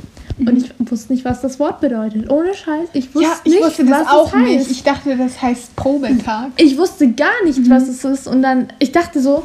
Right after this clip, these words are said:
Speaker 1: ohne Witz, ich dachte, der fragt mich, ob ich philosophiere.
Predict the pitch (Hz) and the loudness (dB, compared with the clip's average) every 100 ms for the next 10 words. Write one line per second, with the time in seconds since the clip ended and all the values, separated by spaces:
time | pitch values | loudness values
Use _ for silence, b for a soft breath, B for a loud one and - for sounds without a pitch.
0 | - - 320 302 285 - - 285 285 262 | -8 -4 -2 -2 -6 -8 -8 -8 -2 -2
1 | 247 247 269 262 247 240 226 - 247 233 | -2 -4 -4 -4 -4 -6 -6 -2 0 0
2 | 226 - - 247 | -4 -6 -2 -2